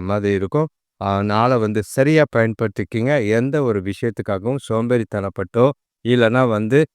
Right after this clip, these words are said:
மெத்தனமாவோ நாளை தவற விடாம பயன்படுத்திக்கிறது நல்லது. காரியங்கள், புதிய விஷயங்கள் தொடங்கறதுக்கும் இந்த நாள் முடிவெடுக்கிறதுக்கும் உதவியாவே இருக்கும். வேலை தொழிலை பொறுத்தளவுக்கு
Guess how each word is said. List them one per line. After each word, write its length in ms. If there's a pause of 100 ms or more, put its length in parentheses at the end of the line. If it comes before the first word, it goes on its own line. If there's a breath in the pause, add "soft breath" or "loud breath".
(220)
மெத்தனமாவோ 880
நாளை 380 (120)
தவற 340
விடாம 460
பயன்படுத்திக்கிறது 920
நல்லது. 480 (440)
காரியங்கள், 640
புதிய 360
விஷயங்கள் 540
தொடங்கறதுக்கும் 640
இந்த 200
நாள் 240 (120)
முடிவெடுக்கிறதுக்கும் 1000
உதவியாவே 640 (100)
இருக்கும். 460 (380)
வேலை 380
தொழிலை 340
பொறுத்தளவுக்கு 600